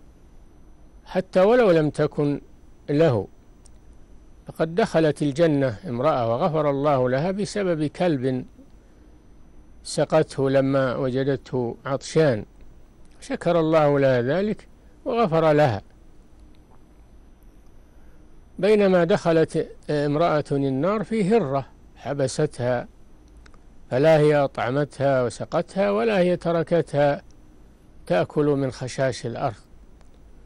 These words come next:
وفي الحديث: "إن الله كتب الإحسان على كل شيء، فإذا قتلتم فأحسنوا القتلة، وإذا ذبحتم فأحسنوا الذبحة".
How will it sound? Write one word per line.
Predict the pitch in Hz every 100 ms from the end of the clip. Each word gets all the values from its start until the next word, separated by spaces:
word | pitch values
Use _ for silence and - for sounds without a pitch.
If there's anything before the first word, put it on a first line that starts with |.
| - - - - - -
وفي | 107 -
الحديث: | 156 - 131 151 214 - - - - - - - - - -
"إن | 120 135
الله | 139 156 139
كتب | 143 196 190 139
الإحسان | 139 131 - - 139 127
على | 110 107 185
كل | 196 175 139 127
شيء، | - 131 107 - - - - - - - - - -
فإذا | - 175 185 165
قتلتم | 156 139 185 208 220 233 220 - - - - - - - -
فأحسنوا | - 143 131 - 151 135
القتلة، | - 147 - 107 - - - - - - - - - -
وإذا | 226 165 190 165 160
ذبحتم | 139 139 185 - - 214 214
فأحسنوا | 143 143 165 156 - - - - 147 143
الذبحة". | 120 135 156 - 113